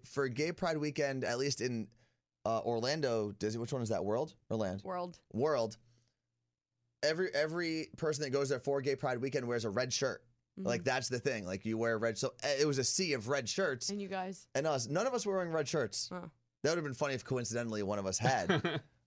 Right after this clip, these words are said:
Speaker 1: Um, but it was just like, I don't know if I got the full experience. I think I got a better experience, actually, 'cause everyone was so happy.
Speaker 2: <laughs>
Speaker 1: And then, 'cause there was just groups of
Speaker 2: There was a
Speaker 1: adult
Speaker 2: re-
Speaker 1: men everywhere having the time of their lives.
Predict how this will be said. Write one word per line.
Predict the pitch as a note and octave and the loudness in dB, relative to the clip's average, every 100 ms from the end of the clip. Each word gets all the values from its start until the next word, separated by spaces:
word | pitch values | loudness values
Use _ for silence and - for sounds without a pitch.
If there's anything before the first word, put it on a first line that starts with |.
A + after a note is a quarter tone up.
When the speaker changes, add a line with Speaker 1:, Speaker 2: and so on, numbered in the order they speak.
| - | 0
Speaker 1:
Um, | A2+ A2 G#2 F#2+ F2+ - _ _ _ _ _ _ _ _ _ - | 4 4 4 0 -4 -12 _ _ _ _ _ _ _ _ _ -2
but | E3 | 0
it | F3+ | 2
was | F3+ | 2
just | F#3 F#3+ | 2 4
like, | F3 - - _ _ _ | 2 0 -10 _ _ _
I | C3+ | 0
don't | D#3+ | 0
know | |
if | D#3+ | 2
I | C#3+ | 2
got | C3 | 2
the | D3 | 2
full | - E3+ | 0 0
experience. | D#3+ F#3+ F#3+ | 2 2 2
I | E3 | 2
think | A#3+ | 0
I | - | 0
got | F3+ | 0
a | |
better | A2 - B2+ | 0 0 2
experience, | D3 - E3 F3 | 0 0 0 2
actually, | F#3 F3+ G#3 | 2 2 2
'cause | D3 | 2
everyone | C3 D3+ D3 | 2 4 2
was | A2+ | 0
so | - B2 C3+ | 0 2 2
happy. | D3 D3+ F3+ F#3+ - | 2 2 0 -2 -4
Speaker 2:
<laughs> | B3+ A3+ B3+ B3 A#3 - _ - _ _ | -6 -4 -4 -4 -4 -8 _ -20 _ _
Speaker 1:
And | F#3 | 2
then, | G3 | 4
'cause | F#3+ | 6
there | G#3+ | 6
was | G#3 | 6
just | A3 D#3 | 2 -2
groups | C#3 D3 G3 F#3 | 0 2 2 2
of | |
Speaker 2:
There | D3 | 0
was | D3 | 2
a | |
Speaker 1:
adult | D#3+ F3+ | 2 2
Speaker 2:
re- | |
Speaker 1:
men | E3+ D#3 G#2+ - - | 0 0 -2 -4 -2
everywhere | E3 F3 C3+ G#2+ G2+ | 2 2 2 0 -2
having | - D3 D3 | -2 0 0
the | C#3 | -2
time | D3 C#3 C#3 | 0 0 2
of | |
their | C3 | 2
lives. | B2 A#2 F2 - | 2 0 0 -6